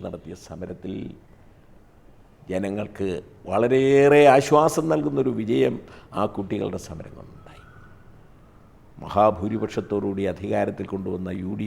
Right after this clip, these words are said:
എഫിൻ്റെ അനുയായികളായ വോട്ടർമാർക്ക് ഭരണകക്ഷിയിൽ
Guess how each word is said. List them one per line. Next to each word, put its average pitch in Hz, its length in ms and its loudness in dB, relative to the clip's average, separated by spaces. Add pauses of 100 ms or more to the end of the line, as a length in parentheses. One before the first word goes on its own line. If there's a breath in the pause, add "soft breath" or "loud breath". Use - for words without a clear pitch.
എഫിൻ്റെ 95 400 -6 (640 soft breath)
അനുയായികളായ 220 760 10 (120)
വോട്ടർമാർക്ക് 143 840 2 (1120)
ഭരണകക്ഷിയിൽ 113 680 -2